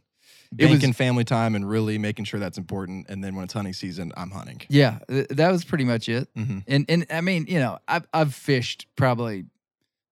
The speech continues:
Speaker 1: a little bit every year in different places, but I, I don't own a boat. I don't own good fishing tackle. Um,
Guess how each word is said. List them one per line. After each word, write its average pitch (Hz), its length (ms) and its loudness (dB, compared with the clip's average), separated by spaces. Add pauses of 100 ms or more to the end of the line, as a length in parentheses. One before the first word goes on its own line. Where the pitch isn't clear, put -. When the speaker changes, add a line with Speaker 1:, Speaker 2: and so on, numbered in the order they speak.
(260)
Speaker 1:
a 135 60 0
little 123 340 2
bit 113 340 -2 (440)
every 110 280 -2
year 107 320 -4
in 107 100 -6
different 117 280 -10
places, 117 280 -8
but 117 200 -8
I, 123 100 -4 (160)
I 127 160 2
don't 117 220 -2
own 113 120 -4
a 110 40 -4
boat. 123 520 -2 (540)
I 120 120 -6
don't 117 460 -2
own 120 720 0 (920)
good 117 220 -2
fishing 123 360 -4
tackle. 117 580 -4 (960)
Um, 110 500 0